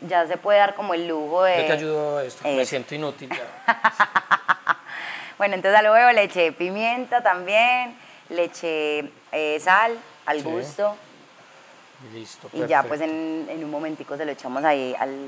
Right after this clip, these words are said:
Speaker 1: Sí, yo creo
Speaker 2: A
Speaker 1: que
Speaker 2: los
Speaker 1: uno,
Speaker 2: tomates.
Speaker 1: uno ya puede, pues ya tiene muchas opciones, no es como antes, que antes
Speaker 2: Sí.
Speaker 1: era más difícil como ser vegetariano, ser vegano.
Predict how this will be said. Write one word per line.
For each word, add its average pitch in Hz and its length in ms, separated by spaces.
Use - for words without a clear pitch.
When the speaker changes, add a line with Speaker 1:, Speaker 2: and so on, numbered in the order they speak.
Speaker 1:
Sí, 233 160
yo 196 100
creo 175 100
Speaker 2:
A 185 40
Speaker 1:
que 170 80
Speaker 2:
los 254 80
Speaker 1:
uno, 247 100
Speaker 2:
tomates. 139 320
Speaker 1:
uno 208 160
ya 226 160
puede, 226 680
pues 208 140
ya 185 80
tiene 196 180
muchas 214 260
opciones, 156 400
no 156 100
es 147 80
como 185 240
antes, 151 240
que - 100
antes 139 280
Speaker 2:
Sí. 190 60
Speaker 1:
era 175 120
más 175 180
difícil 170 380
como 143 400
ser 170 160
vegetariano, 165 680
ser 151 160
vegano. 175 560